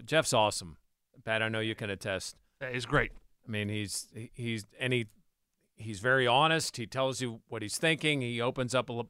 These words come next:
Speaker 1: about a lot of topics. But we talked about Beano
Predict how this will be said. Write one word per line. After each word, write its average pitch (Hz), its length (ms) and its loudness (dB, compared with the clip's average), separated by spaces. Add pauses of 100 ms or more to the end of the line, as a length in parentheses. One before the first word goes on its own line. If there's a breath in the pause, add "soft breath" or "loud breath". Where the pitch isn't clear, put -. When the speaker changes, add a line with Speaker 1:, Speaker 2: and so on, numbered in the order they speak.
(140)
Speaker 1:
about 117 180 2
a 107 40 0
lot 110 200 4
of 113 80 -4
topics. 120 480 -2 (300)
But 151 60 2
we 196 120 8
talked 208 380 10
about 160 420 6
Beano 151 560 2